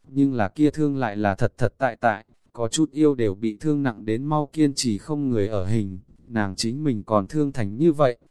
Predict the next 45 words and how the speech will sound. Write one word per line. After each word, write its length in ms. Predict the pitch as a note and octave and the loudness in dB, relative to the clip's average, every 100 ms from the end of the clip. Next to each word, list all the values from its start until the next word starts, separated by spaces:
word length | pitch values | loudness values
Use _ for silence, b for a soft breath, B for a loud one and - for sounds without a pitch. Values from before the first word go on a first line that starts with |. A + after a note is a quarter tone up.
| _ | _
này 260 | A#2 G#2+ G2 | -2 0 0
thù 220 | A2 G2+ | -4 -2
nàng 300 | G#2 G2 G#2+ | -2 -2 2
như 160 | C3+ | 2
thế 160 | C3 B2 | 2 0
nào 260 | C#3+ A2+ G2 | 0 0 -2
nhẫn 260 | B2 D3 | -4 -4
đến 200 | A#2+ C3+ | -4 -4
hạ? 300 | D3 D#3 A#2 G#2+ _ _ _ - | -2 -2 -2 -10 _ _ _ -8
Nàng 280 | A2+ G2+ F#2 | -4 -4 -2
cần 240 | A2 G2 | -2 0
thiết 220 | G#3 G3+ | 2 2
đến 240 | A#2+ A2+ C#3 | 2 -4 -2
mau 200 | D3+ C#3+ | -2 0
chóng 260 | A2 B2+ | -2 -4
khôi 240 | - D3+ C#3+ | -4 -2 0
phục 280 | A#2+ G2+ | -4 -6
công 200 | D#3 D3 | -4 -2
lực 220 | C#3 A2 G#2+ | 0 -2 -2
mới 220 | A2 A2+ | -4 -4
có 180 | A#2+ B2+ | -4 -2
thể 200 | C#3 F2+ | 0 2
giúp 200 | F3+ C3+ | 2 2
đỡ 180 | C3+ D3 | -2 0
bọn 240 | D3 A2 | -2 -2
họ. 320 | A2+ A#2 G2 - _ _ _ | -2 -2 -4 -18 _ _ _
Trung 220 | - D3 C#3 | -2 0 0
Ly 340 | C#3 C3 C3 _ _ _ _ _ _ _ _ - | -2 -4 -6 _ _ _ _ _ _ _ _ -4
già 240 | B2 A2 | -2 0
gật 220 | A2 G2+ | -2 -2
đầu, 340 | G#2+ G2+ G2 G2+ _ - | 0 0 0 -12 _ -8
lại 220 | B2+ A2 | -6 0
bắt 220 | C#3 F3+ | 2 2
lấy 240 | C3 A#2+ C#3 | 2 0 0
một 220 | D3 G2+ | -6 -6
cái 200 | A2 B2 | -4 -4
thành 220 | C#3 G#2+ | -4 -2
liền 260 | G#2 G#2 F#2+ | 0 0 0
thẳng 280 | A2 F#2 A#2+ | -4 -2 -2
bức 140 | F3 | -2
Hoàng 300 | C#3 B2 G2+ | -4 -6 -2
Thành, 320 | A#2 G#2+ F#2+ F#2 _ _ | 0 -2 -2 -14 _ _
đến 200 | A2 A2+ | -4 -2
lúc 200 | C#3+ F#3 | 0 -2
đó, 400 | A#2 A2+ A#2+ C#3 | 2 0 0 -6